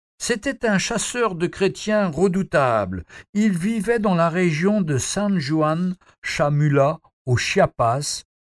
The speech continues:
Chamula est en réalité gouverné par des chefs religieux, les caciques, qui fonctionnent sur un mode mafieux. Manuel était leur chef,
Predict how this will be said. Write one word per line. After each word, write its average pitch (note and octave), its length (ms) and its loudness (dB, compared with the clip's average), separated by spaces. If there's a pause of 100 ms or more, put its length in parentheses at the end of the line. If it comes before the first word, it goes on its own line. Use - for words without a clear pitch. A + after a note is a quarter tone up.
(220)
Chamula A3 580 2
est G3 140 -2
en E3+ 140 2
réalité E3+ 420 -2
gouverné E3+ 540 -2
par D3 240 -6
des C3 100 -2
chefs F#3+ 340 -2
religieux, D#3 760 2 (180)
les C#3+ 280 -2
caciques, - 720 -2 (320)
qui G#3 120 4
fonctionnent A3 680 0
sur F3+ 240 -2
un F3 100 4
mode F#3 320 2
mafieux. D#3 720 2 (920)
Manuel E3 520 4
était G3+ 180 0
leur G3+ 180 2
chef, G3 500 -2